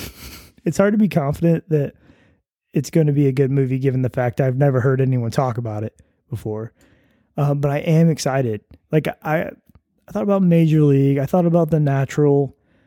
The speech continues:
Those just don't scream, like, I, I just not, I'm not into it. I'm not ready for those. Or, a-, actually, I'm just not, I don't really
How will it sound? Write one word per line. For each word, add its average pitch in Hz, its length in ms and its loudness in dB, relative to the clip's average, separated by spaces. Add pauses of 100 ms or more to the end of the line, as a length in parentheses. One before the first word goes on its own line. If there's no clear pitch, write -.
(460)
Those 190 260 -2
just 196 200 -2
don't 160 320 0
scream, 147 720 0 (1700)
like, 123 360 -12 (240)
I, 165 160 -8
I 156 160 0
just 147 220 -2
not, 135 140 -4
I'm 147 280 -4
not 143 180 2
into 170 220 4
it. - 220 -12
I'm 139 80 -6
not 139 160 0
ready 165 240 2
for 127 160 -8
those. - 400 -14 (520)
Or, 156 120 0
a-, 180 280 -8
actually, 120 380 -6 (800)
I'm 175 160 4
just 156 160 0
not, 143 100 2
I 139 80 2
don't 165 340 2
really 143 540 2